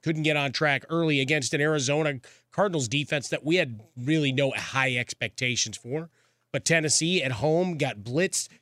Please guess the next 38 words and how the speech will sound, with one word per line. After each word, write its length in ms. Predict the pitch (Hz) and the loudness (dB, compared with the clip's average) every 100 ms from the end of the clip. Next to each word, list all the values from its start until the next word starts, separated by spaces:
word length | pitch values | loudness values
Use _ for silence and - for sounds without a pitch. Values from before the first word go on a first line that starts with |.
| - | -2
Kyler 320 | 147 131 113 | 0 0 0
Murray 360 | 131 180 180 | 2 4 6
had 180 | 165 160 | 6 4
a 40 | 151 | 4
fantastic 760 | 165 156 160 156 139 - 135 | 2 2 2 2 0 -4 -6
game, 300 | 139 151 151 | -2 0 0
but 140 | 127 110 | -2 -6
defensively, 720 | 127 156 160 - 156 165 151 - - | -4 0 0 0 0 0 0 -4 -10
you 80 | 123 | -6
got 160 | 113 104 - | -6 -6 -4
three 240 | 165 190 | 0 0
turnovers 640 | - 180 180 170 165 156 | 2 2 4 4 2 0
that 140 | 160 156 | 0 0
they 120 | 156 | -2
caused, 600 | - 156 151 147 131 - _ - _ | 0 2 2 2 0 -4 _ -20 _
and 500 | 147 147 143 139 135 131 | 0 2 2 0 -2 -4
you 140 | 147 - | -8 -4
averaged 480 | 143 147 143 - - | -2 0 0 -2 -2
three 180 | 160 156 | -2 -2
point 360 | - 156 151 | -2 -2 0
nine 420 | 113 131 147 147 131 | -2 0 0 0 0
yards 480 | 123 135 147 139 | -2 0 0 -2
per 180 | - 110 | -6 -12
pass 420 | - - 151 151 | -10 -2 0 0
play. 440 | - 160 151 143 131 - - _ | -2 0 2 2 0 -8 -20 _
Uh, 180 | - 110 | -8 -6
Tannehill 600 | 104 139 139 139 135 139 123 | -4 0 0 2 0 -2 -4
under 200 | 127 113 | -6 -8
duress, 640 | 104 117 151 151 135 - - _ - | -8 -4 0 2 0 -2 -8 _ -2
and, 220 | 135 131 | 0 0
and 200 | 127 131 | 0 -2
just 200 | 131 123 | -2 -2
not 280 | 123 143 143 | -2 -2 0
a 60 | 117 | 0
smooth 840 | - - 131 143 156 127 107 95 - _ _ - | 0 0 0 0 0 -2 -4 -10 -20 _ _ -2
effort 380 | 151 - 117 - | -2 -2 -6 -4
at 160 | 120 110 | -4 -4
all. 480 | - 131 143 98 82 | -4 0 0 -2 -8